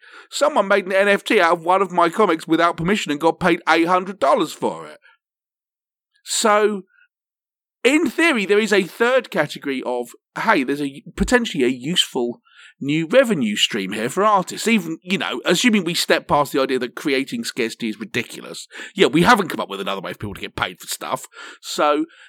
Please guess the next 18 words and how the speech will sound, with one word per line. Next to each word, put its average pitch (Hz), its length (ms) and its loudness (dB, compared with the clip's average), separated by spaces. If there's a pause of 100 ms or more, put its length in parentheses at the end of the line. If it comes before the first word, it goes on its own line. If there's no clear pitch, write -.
there 185 140 4
is 226 80 0
potentially 190 440 -2
another 156 120 -4
stream, 151 240 0
but 185 120 2
I - 20 4
don't 240 160 2
know 320 80 4
how 240 260 2
much 233 280 -4
there 202 180 0
actually 180 500 -2
is 135 380 0 (260)
once 208 280 0
you 202 80 -2 (100)
take - 400 -2
out 98 300 0